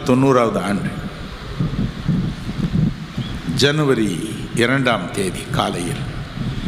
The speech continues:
தியானத்திற்காக என் அறைக்கு போனேன். நான் வெளியில் வரவே இல்லை. தற்செயலாக வந்த என் மனைவி பார்த்தாள். அருகில் இருந்த டாக்டரை அழைத்தார்.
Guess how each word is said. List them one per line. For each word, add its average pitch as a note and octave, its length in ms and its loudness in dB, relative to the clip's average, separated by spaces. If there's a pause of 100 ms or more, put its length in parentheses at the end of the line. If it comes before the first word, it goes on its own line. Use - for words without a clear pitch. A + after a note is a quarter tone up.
(480)
தியானத்திற்காக C3 720 4
என் G2 120 0
அறைக்கு G#2 420 2 (100)
போனேன். F2+ 360 0 (840)
நான் G#2 140 2
வெளியில் A2+ 340 6
வரவே G2+ 340 4
இல்லை. F2 320 0 (1300)
தற்செயலாக E3 640 4
வந்த A#2+ 580 4 (120)
என் G2+ 160 4
மனைவி A2+ 500 4
பார்த்தாள். G#2 540 -2 (2250)
அருகில் D3+ 420 4
இருந்த A#2 240 4
டாக்டரை C3 360 4
அழைத்தார். G2+ 520 0